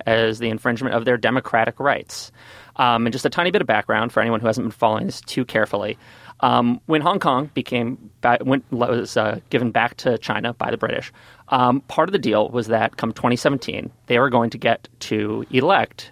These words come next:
their chief executive. They were going to just have a, the full rights to elect essentially the mayor, the guy who runs their city. Um,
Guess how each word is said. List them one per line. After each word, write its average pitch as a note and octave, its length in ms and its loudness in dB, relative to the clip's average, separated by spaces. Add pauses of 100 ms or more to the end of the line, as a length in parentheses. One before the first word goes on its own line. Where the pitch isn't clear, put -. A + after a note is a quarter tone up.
their G#3 120 -4
chief - 280 -6
executive. - 480 -4 (100)
They A#2 100 -2
were A#2 120 0
going A2+ 180 -2
to A2+ 80 -12
just - 160 -14
have A#2+ 360 0
a, A#2 200 0
the C3 140 -10
full E3+ 300 0
rights A#2+ 420 2
to A2+ 360 -2
elect A2 260 2
essentially C3 340 0
the A#2+ 80 2
mayor, A2+ 260 2
the A2+ 80 -6
guy A#2 100 2
who A2+ 80 -2
runs A2+ 260 -4
their A2+ 120 -2
city. - 280 -8 (540)
Um, B2 440 4